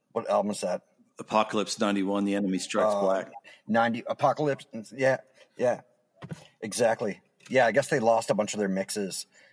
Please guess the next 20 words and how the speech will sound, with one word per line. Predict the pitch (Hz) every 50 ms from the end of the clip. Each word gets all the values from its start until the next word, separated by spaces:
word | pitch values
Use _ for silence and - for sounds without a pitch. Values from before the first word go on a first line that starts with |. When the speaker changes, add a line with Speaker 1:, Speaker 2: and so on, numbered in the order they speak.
| _ _ -
Speaker 1:
So | - - 120 101
I | 101 98 107
wonder | 104 110 117 113 113
if | 107 -
that | 120 110 107 104
was | 110 -
one | 107 107 110 107
of | 107 98
the | 101
ones | 92 92 101 101 98 95 92 - - - - - _ _ _ _ _
where | - 104
they | 107 104
had | 107 113 95
to | 98
redo | 95 101 101 92 104 98
the | 98
mixes | 95 98 101 - - - 107
and | 98 98
it | 98 95
wasn't, | 92 104 - 101 101 95